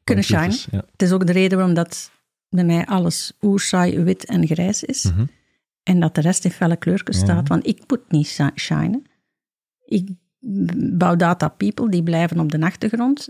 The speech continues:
Speaker 1: en die maken net dat de rest kan
Speaker 2: Ja.
Speaker 1: shinen.
Speaker 2: En daar haal je uw energie uit?
Speaker 1: Natuurlijk.
Speaker 2: Als, ja.
Speaker 1: Niks dat plezanter is dan, dan, dan, dan een ploeg te hebben die bij opleiding, allee, die, die bij oplevering,
Speaker 2: Mhm.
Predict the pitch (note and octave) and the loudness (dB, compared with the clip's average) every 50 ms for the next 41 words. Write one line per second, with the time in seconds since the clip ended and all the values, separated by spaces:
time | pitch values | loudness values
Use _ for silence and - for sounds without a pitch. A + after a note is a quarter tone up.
0 | - - - F#3 E3+ D#3 D#3 D#3 D#3 E3 F#3 A#3 B3+ - C4 A#3 - - G#3+ F3+ | -14 -6 -2 0 2 4 4 4 2 2 2 0 0 0 0 0 0 0 0 0
1 | G3 G#3+ G#3 - - F#3 E3 - - D3 D3 F#3 C4+ - - - - - F3+ D3+ | 0 0 -2 -4 -2 -2 -2 -2 -2 -2 0 0 -2 -2 -6 -8 -4 -2 0 0
2 | C#3+ D3 - - - - D3 D#3+ E3 E3+ - - _ _ - A2+ A2 G2+ G2+ G#2+ | 0 -2 -2 -2 -2 0 0 -2 -4 -8 -10 -12 _ _ -4 -2 0 2 2 2
3 | B2 B2+ C3 C3+ C#3 C#3 C3+ B2+ C3 B2 C3 C3+ C3+ C3 B2+ A#2 F#2+ A2+ C3+ F3 | 2 2 2 2 2 2 2 2 2 0 2 2 2 2 2 0 0 0 0 0
4 | E3 E3 F#3 F3+ - - - C#3+ - - B3 C4+ F#3+ - - - - - _ _ | -2 -6 -6 -8 -10 -10 -10 -6 -2 0 2 2 2 0 -4 -6 -10 -14 _ _
5 | _ _ _ - - G#2+ G#2+ - _ _ - D#3+ F#3+ A#3 C4 - G#3+ F3+ F#3+ F3+ | _ _ _ -6 -6 -6 -6 -6 _ _ 0 2 4 4 2 2 2 0 0 0
6 | - F3 D#3+ - F#3+ F#3+ F#3 F3 - D#3+ F#3+ G#3 F#3+ F3+ F3+ E3+ E3 D3+ D3+ E3 | 0 0 0 2 2 2 2 0 0 0 0 2 2 2 2 2 2 2 2 2
7 | E3 E3 D#3+ D#3+ - - - - - _ - _ _ _ _ _ _ _ _ - | 0 0 0 -2 -6 -14 -20 -20 -20 _ -20 _ _ _ _ _ _ _ _ -14
8 | F3+ E3+ E3+ E3 D#3+ D#3+ D#3 D3+ D3+ D3+ D#3 D#3 D#3 D3 C#3 - - A#3 A#3 - | -6 -2 0 2 2 2 2 0 0 0 0 2 2 0 0 -2 -2 -2 -2 -2
9 | - - F#3+ F3 F#3 G3 G3+ G3+ F#3+ E3+ F3 E3 D#3 D#3+ - - G3+ F#3+ F#3+ - | -2 -2 0 0 0 0 0 0 0 0 0 2 2 0 0 0 -4 -4 -2 -2
10 | G#3 G3 F#3+ G3 F#3 F#3+ F#3+ F#3+ G3+ C4+ C#4 - A#3 E3 F3+ F3+ D#3+ F3 E3 D#3 | 0 0 0 0 0 0 -2 -2 -4 -6 -8 -4 -2 0 0 2 2 0 0 0
11 | D#3 D3+ C#3+ - A3 G3+ - - A3 G#3 G#3 G#3 G3 G3+ G#3 - - C#3 | 0 -2 -2 -2 -4 -6 -4 -2 0 0 2 2 2 2 2 2 2 0